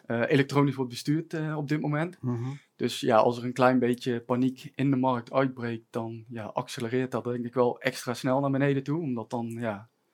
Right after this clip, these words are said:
Speaker 1: alle stop-losses worden geraakt en dat zorgt er denk ik wel voor dat het extra snel kan gaan.
Speaker 2: Ja, dat heeft, dat heeft meegespeeld. Tegelijkertijd was het natuurlijk ook een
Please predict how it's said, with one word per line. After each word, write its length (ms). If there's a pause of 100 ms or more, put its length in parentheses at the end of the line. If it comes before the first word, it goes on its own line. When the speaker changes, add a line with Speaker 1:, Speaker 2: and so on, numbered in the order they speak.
(160)
Speaker 1:
alle 160
stop-losses 640
worden 220
geraakt 440
en 440 (320)
dat 140
zorgt 240
er 60
denk 160
ik 120
wel 180
voor 220
dat 140
het 360 (120)
extra 340
snel 280
kan 200
gaan. 340 (1200)
Speaker 2:
Ja, 260
dat 140
heeft, 280
dat 140
heeft 200
meegespeeld. 600 (100)
Tegelijkertijd 640
was 160
het 120
natuurlijk 280
ook 180
een 200